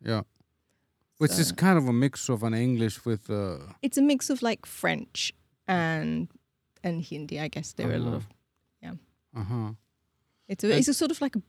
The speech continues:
Speaker 2: broken French. That's what I like to call it, actually. <laughs>
Speaker 1: Ah, because, but is there, are there different versions of Creole then?
Speaker 2: Yeah.
Speaker 1: Aha, okay. Because I, I heard the Creole that is kind of mixed with English somehow, and
Speaker 2: Yeah.
Speaker 1: and, and but, uh, so arranged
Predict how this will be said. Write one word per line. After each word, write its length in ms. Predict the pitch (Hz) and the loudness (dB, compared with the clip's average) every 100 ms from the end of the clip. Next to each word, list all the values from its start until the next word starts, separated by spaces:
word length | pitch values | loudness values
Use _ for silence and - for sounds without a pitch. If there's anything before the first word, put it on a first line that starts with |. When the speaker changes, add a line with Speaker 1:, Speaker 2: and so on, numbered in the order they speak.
| - | 0
Speaker 2:
broken 360 | 208 202 202 | 2 2 0
French. 320 | 180 131 - | -2 -6 -6
That's 160 | - - | -6 -6
what 100 | 147 | -6
I 60 | 139 | -6
like 200 | 131 - | -6 -10
to 80 | |
call 240 | - - - | -12 -10 -10
it, 100 | 180 190 | -10 -12
actually. 380 | - 180 170 - | -8 -4 -4 -6
<laughs> 60 | - - 117 | -20 -16 -10
Speaker 1:
Ah, 260 | 135 147 | -8 -8
because, 380 | 117 135 135 - 143 127 | -8 -8 -8 -8 -12 -12
but 200 | 151 131 | -10 -4
is 180 | 160 147 | -2 -2
there, 180 | 160 139 151 | 0 0 0
are 120 | 139 | 0
there 140 | 139 123 | 0 0
different 420 | 180 - 202 156 | -2 -2 -2 -4
versions 480 | 135 170 175 131 120 | -2 -4 -2 -4 -4
of 160 | 117 - | -4 -8
Creole 400 | - 123 113 101 | -10 -4 -2 -2
then? 120 | 101 202 | 0 2
Speaker 2:
Yeah. 260 | 175 170 135 | 2 0 -2
Speaker 1:
Aha, 340 | 101 123 104 | -2 -2 -4
okay. 340 | 104 - 104 95 | -8 -8 -8 -8
Because 240 | - 113 110 | -12 -10 -6
I, 360 | 120 104 123 | -6 -4 -4
I 40 | 127 | -4
heard 220 | 131 131 117 | -4 -6 -8
the 100 | 110 | -10
Creole 360 | 127 123 117 | -6 -4 -4
that 160 | 110 113 | -2 -4
is 180 | 110 - | -4 -8
kind 220 | - 110 | -10 -8
of 60 | 107 | -6
mixed 320 | 113 - - | -6 -6 -8
with 120 | 104 | -6
English 340 | 113 107 101 - | -2 -2 -2 -4
somehow, 500 | 110 101 104 98 95 | -6 -4 -4 -4 -4
and 160 | 98 | -6
Speaker 2:
Yeah. 160 | 90 - 175 _ _ _ _ _ _ _ | -8 -10 -14 _ _ _ _ _ _ _
Speaker 1:
and, 200 | - 147 - | -4 -2 -2
and 100 | 147 | 0
but, 260 | 185 - | 0 -2
uh, 240 | - - - - _ - | -12 -14 -14 -18 _ -4
so 240 | 175 156 | 0 2
arranged 380 | 160 190 202 | 4 6 4